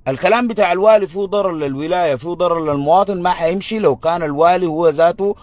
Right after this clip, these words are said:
الوالي ز-، كان جمال الوالي ذاته، برضو كلامه ما حيمشي.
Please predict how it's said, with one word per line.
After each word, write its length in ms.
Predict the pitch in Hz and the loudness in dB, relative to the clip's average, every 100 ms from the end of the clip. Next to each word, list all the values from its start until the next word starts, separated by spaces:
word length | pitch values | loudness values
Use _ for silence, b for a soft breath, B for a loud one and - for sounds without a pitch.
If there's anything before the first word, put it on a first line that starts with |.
| b - | b -6
الوالي 420 | 123 131 151 139 | 0 4 4 2
ز-، 100 | 117 | -2
كان 340 | 123 143 143 143 | -4 -2 -2 0
جمال 360 | 139 127 117 | -2 0 -2
الوالي 360 | 110 127 127 107 | 2 2 2 0
ذاته، 300 | 95 98 - b - | -4 -4 -6 b -6
برضو 320 | 120 247 190 | 0 0 0
كلامه 340 | 160 156 147 127 | -2 0 0 -4
ما 100 | 107 | -8
حيمشي. 420 | 95 80 - - | -12 -18 -20 -20